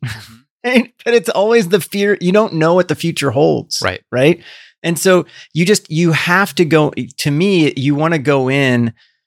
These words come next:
Speaker 1: with a level of understanding of risk that you're just,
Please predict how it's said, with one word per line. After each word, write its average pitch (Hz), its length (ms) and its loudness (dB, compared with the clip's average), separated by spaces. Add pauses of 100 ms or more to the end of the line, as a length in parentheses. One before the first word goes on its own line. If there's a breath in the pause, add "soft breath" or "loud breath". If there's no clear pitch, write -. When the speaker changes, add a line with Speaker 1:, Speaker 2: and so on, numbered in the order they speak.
(120)
Speaker 1:
with 131 420 0 (120)
a 131 80 0
level 131 560 0
of 120 440 0 (200)
understanding 131 680 0
of 107 220 -6
risk 127 380 -2
that 123 180 0
you're 120 160 0
just, 131 260 -2